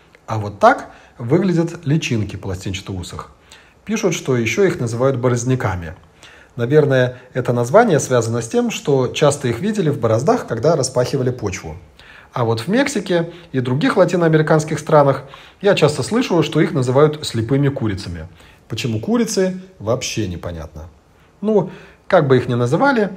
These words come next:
личинки пластинчатоусых толстые и неповоротливые. Вне почвы им передвигаться сложно. Эти личинки прогрызают себе в земле ход, поедают гумус, прелые листья, а многие и свежие корешки.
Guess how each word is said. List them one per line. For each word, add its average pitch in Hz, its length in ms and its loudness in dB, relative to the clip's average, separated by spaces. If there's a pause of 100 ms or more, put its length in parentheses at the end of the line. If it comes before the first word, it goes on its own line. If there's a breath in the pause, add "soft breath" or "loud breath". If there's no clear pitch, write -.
(380 loud breath)
личинки 151 380 0
пластинчатоусых 147 880 -2 (120)
толстые 185 500 2
и 151 120 0
неповоротливые. 95 880 -2 (320 loud breath)
Вне 120 220 -2
почвы 143 400 -2
им 165 100 2
передвигаться 120 540 0
сложно. 90 540 -6 (720 loud breath)
Эти 214 200 -2
личинки 143 400 0
прогрызают 123 580 2
себе 110 180 -4
в 104 60 -4
земле 107 220 -2
ход, 226 400 2 (260 loud breath)
поедают 110 400 2
гумус, 185 360 0
прелые 107 380 0
листья, 156 480 0 (160)
а 120 80 -6
многие 165 320 0
и 110 60 0
свежие 147 400 4
корешки. 151 500 -2